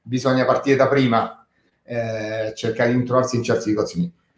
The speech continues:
E se subisce, eh,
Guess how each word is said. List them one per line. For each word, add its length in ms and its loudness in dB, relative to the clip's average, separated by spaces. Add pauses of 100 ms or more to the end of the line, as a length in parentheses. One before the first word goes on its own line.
(420)
E 280 4
se 260 6
subisce, 1120 6
eh, 280 -4